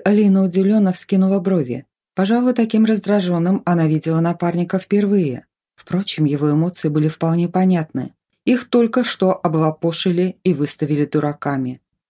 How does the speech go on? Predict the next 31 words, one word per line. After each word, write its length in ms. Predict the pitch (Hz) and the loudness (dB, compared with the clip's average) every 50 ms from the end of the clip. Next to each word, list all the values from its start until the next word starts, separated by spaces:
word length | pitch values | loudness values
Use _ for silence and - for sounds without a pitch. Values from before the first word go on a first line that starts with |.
| _ _ | _ _
Кто? 480 | - - - _ - 165 170 156 - _ _ _ _ _ - | -20 -20 -12 _ -2 0 0 0 -2 _ _ _ _ _ -12
Зачем? 800 | - 127 151 135 - - - - - 180 180 151 127 123 - _ _ _ _ _ _ - | -8 -6 -6 -6 -6 -6 -6 -2 0 0 0 0 -2 -6 -10 _ _ _ _ _ _ -10
Снова 600 | - - - 160 160 151 160 180 185 196 185 185 - | -6 -2 0 2 2 2 0 0 -2 -4 -6 -6 -4
одни 320 | - 151 147 135 143 139 | -2 -2 0 0 -2 -2
вопросы. 760 | 135 139 135 131 - 131 127 127 - - - - 127 127 - _ _ _ _ _ _ _ _ _ _ - | -2 -4 -8 -8 -8 -10 -8 -8 -8 -8 -8 -8 -10 -12 -12 _ _ _ _ _ _ _ _ _ _ -4
Однако 460 | - 165 165 180 185 185 185 185 190 | -2 0 2 2 2 2 2 0 -2
к 100 | 185 - | -2 0
ее 220 | 196 190 185 180 170 | 2 2 2 2 2
облегчению 720 | 160 180 185 180 - - - - 226 233 226 185 165 165 | 2 0 -2 -2 -4 -6 -4 0 2 2 2 2 2 2
никто, 380 | 175 185 185 - - 220 208 | 0 0 -2 0 0 0 0
кроме 340 | 202 - 196 190 190 185 185 | 0 0 0 2 2 2 2
вечно 300 | 180 190 180 - - - | 2 2 0 0 -2 0
недовольного 720 | 190 185 185 175 185 185 175 180 180 175 180 170 175 175 | 2 2 2 2 2 0 2 2 0 0 0 0 -2 -2
всем 320 | - - - 190 175 175 | -4 -2 0 0 0 2
Ренье, 520 | 165 175 175 180 175 170 196 233 226 226 - _ _ _ - | 2 2 2 0 0 2 2 0 0 0 -4 _ _ _ 0
не 140 | - 226 262 | 2 2 2
пытался 560 | 262 285 285 277 254 226 214 208 - - 240 | 2 0 0 0 2 0 0 -2 -2 -4 -2
повесить 560 | 240 226 214 190 165 160 160 - 180 180 - - | 0 0 2 2 0 0 -2 -4 -6 -6 -4 -2
на 160 | 190 190 180 | 0 2 2
них 160 | 170 160 156 | 2 0 -2
всех 260 | - - - 180 165 | -4 -4 -4 -4 -2
собак. 540 | - - 185 180 160 143 135 123 - - _ _ _ _ _ _ _ _ _ _ _ _ _ - | -2 -2 -2 -2 -2 -2 -6 -6 -12 -18 _ _ _ _ _ _ _ _ _ _ _ _ _ -8
«Теми 300 | - - 277 277 247 262 | 0 2 4 6 6 6
рунами, 420 | 277 277 285 247 190 170 165 165 | 4 4 4 4 4 4 4 2
о 80 | 160 160 | 2 2
которых 420 | 160 190 185 - 196 190 190 - | 0 0 0 0 0 0 0 -2
вы 140 | - 185 196 | -2 -4 -2
говорили, 640 | 185 202 196 214 226 220 180 139 127 123 123 135 - _ _ _ _ - | -2 0 0 0 2 2 0 0 -2 -4 -4 -6 -12 _ _ _ _ -2
можно 340 | 165 175 214 269 269 349 269 | 0 2 2 2 0 0 -2
спрятать 540 | - - - 160 156 147 - 151 147 - | -2 0 0 0 0 0 0 -2 -4 -2
яму?» 440 | 160 151 151 139 135 135 131 131 139 | -2 0 0 0 -2 -4 -4 -6 -10